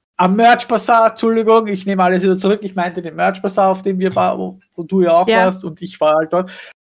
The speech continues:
Speaker 1: War auch wieder der Star Wars Standort, zumindest er war mit, wieder mit den Pins da.
Speaker 2: Der Two
Speaker 1: Hab ich
Speaker 2: Twi'leks sind das, oder Twi'leks.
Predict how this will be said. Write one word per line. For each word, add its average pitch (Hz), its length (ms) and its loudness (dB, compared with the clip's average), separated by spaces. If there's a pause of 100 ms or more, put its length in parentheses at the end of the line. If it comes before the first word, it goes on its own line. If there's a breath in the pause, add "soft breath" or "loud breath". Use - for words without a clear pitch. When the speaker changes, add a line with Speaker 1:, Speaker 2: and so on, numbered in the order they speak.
(140)
Speaker 1:
War 160 200 -2
auch 208 80 -2
wieder 233 160 -2
der 214 160 0
Star 202 260 0
Wars 202 260 -2
Standort, 202 640 0
zumindest 175 300 -8 (100)
er 151 160 -2
war 151 140 0
mit, 160 180 -12 (140)
wieder 165 180 -6
mit 156 160 -12
den 180 80 -14
Pins 208 300 -8
da. 202 160 2
Speaker 2:
Der 226 180 0
Two 285 300 0
Speaker 1:
Hab - 100 0
ich - 80 -2
Speaker 2:
Twi'leks 214 540 -2
sind 175 200 -2
das, 156 200 -6
oder 185 140 0
Twi'leks. 196 640 -2